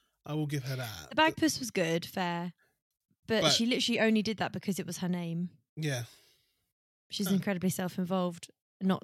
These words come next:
Speaker 2: not, and it's not, like, in a cute way.
Speaker 1: She really reminds me of Valentina on All Stars. Like, Valentina was just, and I really
Speaker 2: Yeah.
Speaker 1: loved Valentina on her season.
Speaker 2: Yeah, you
Speaker 1: But
Speaker 2: loved her.
Speaker 1: when it was on All Stars, I was a bit like,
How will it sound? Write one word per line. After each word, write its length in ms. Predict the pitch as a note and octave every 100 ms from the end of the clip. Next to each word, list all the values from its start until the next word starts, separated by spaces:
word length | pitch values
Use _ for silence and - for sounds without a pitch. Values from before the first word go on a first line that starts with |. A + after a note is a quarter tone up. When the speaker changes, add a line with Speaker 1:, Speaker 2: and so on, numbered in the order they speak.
| -
Speaker 2:
not, 200 | G3 -
and 140 | F#3 F3+
it's 100 | F#3
not, 200 | F#3+ -
like, 180 | F#3 F3
in 80 |
a 40 | F3+
cute 280 | - F#3 F#3
way. 260 | G3 C4 - _ -
Speaker 1:
She 160 | G3
really 280 | F#3 F#3+ G3+
reminds 380 | G3 F3 D#3+ D3
me 80 | C#3+
of 60 |
Valentina 640 | C3+ C3+ C3 - C3+ B2+ A2
on 140 | B2+ C3
All 140 | C3
Stars. 320 | - C#3 C#3+ C#3
Like, 100 | C3
Valentina 440 | D#3 D3 D3 B2+
was 120 | A#2+
just, 180 | B2 - - -
and 280 | E3 D#3+ D#3+
I 100 | E3
really 300 | E3 E3 D3+
Speaker 2:
Yeah. 80 | C#3
Speaker 1:
loved 260 | C3+ B2
Valentina 520 | B2+ A2+ A#2+ - A#2 A#2
on 100 | B2
her 140 | -
season. 640 | - B2 A#2 G2+ C2+ A#2 C#3 - - - - -
Speaker 2:
Yeah, 120 | F3+
you 160 | E3+ F3
Speaker 1:
But 60 | D#3+
Speaker 2:
loved 200 | D#3+ -
her. 320 | D#3 D#3 E3+ _ _ _ _ - C#3+
Speaker 1:
when 140 | D3+ D3
it 140 | A#2
was 100 | C#3
on 100 | C3+
All 120 | C3
Stars, 180 | C3 A#2+
I 20 |
was 80 | B2
a 40 | C3
bit 220 | B2+ A2
like, 200 | F#2+